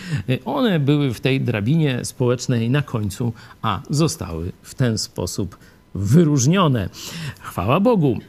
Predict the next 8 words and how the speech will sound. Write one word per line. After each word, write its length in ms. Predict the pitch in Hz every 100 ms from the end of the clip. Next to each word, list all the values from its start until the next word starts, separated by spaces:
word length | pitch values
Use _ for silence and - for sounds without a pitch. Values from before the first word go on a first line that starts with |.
| - 170
<clears throat> 300 | 151 101 254
A 120 | - 127
teraz 560 | - 339 208 127 - 160
zapytam 680 | 123 120 - 233 - 226 143
was 300 | 156 170 -
o 220 | - 135
rzecz 360 | 127 123 - - -
trudniejszą. 840 | 160 135 151 170 156 - 120 107